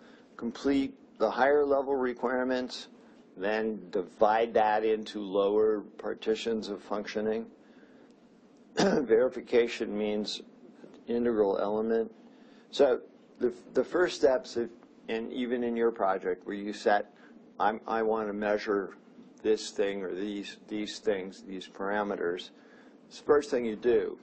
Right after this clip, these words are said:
And then you say, "Okay, if I'm gonna do that, what is my best approach to measuring that? What kind of an instrument do I need to have?" And then you go further and you say, "Okay, what kind,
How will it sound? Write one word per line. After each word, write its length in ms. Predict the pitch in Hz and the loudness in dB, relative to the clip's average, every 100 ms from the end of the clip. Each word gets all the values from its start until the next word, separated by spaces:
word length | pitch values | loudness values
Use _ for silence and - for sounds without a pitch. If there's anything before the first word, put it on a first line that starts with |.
| - | -18
And 140 | 87 95 | -10 -4
then 200 | 110 117 | -2 0
you 100 | 120 | -2
say, 300 | 107 104 104 101 - | 0 2 2 0 0
"Okay, 480 | 107 104 95 98 - | -2 0 0 0 -2
if 120 | - | -6
I'm 160 | 101 101 | -4 -4
gonna 180 | 101 101 | -4 -4
do 340 | 117 147 170 | 0 2 2
that, 380 | 135 95 90 101 - - - - - - - - - - | 2 2 0 -4 -12 -20 -20 -20 -20 -20 -20 -20 -20 -18
what 440 | - 120 120 120 - | -6 2 4 4 0
is 200 | 123 107 | -4 -4
my 160 | 107 | -6
best 300 | 95 101 95 | 0 0 0
approach 440 | 98 - 98 95 - | -6 -2 -2 -2 -8
to 60 | 85 | -10
measuring 500 | 92 95 90 - 50 | -8 -8 -8 -12 -12
that? 220 | - - - - - - - - - | -10 -12 -14 -20 -20 -20 -20 -20 -20
What 140 | - | -16
kind 340 | - 107 107 | -6 -4 -4
of 100 | 104 | -6
an 140 | 90 90 | -8 -8
instrument 500 | 90 95 - 87 87 | -10 -10 -12 -12 -8
do 160 | 87 | -6
I 100 | 85 87 87 | -6 -8 -12
need 240 | 98 95 | -12 -12
to 60 | - | -12
have?" 440 | - - 62 - - - - - - - - | -8 -6 -6 -8 -18 -20 -20 -20 -20 -20 -16
And 180 | 85 90 | -8 0
then 280 | 123 131 | 2 2
you 220 | 127 127 117 | 0 -2 2
go 420 | 120 113 113 - - - - | 2 4 2 0 -10 -20 0
further 480 | 127 135 113 107 90 | 4 4 4 0 -2
and 120 | 92 | -8
you 100 | 95 | -8
say, 320 | - 95 95 - - - | -2 0 0 -6 -20 -6
"Okay, 360 | - 110 113 104 | -2 2 4 4
what 300 | 101 110 - | 4 0 0
kind, 380 | - 113 110 | -4 -2 -2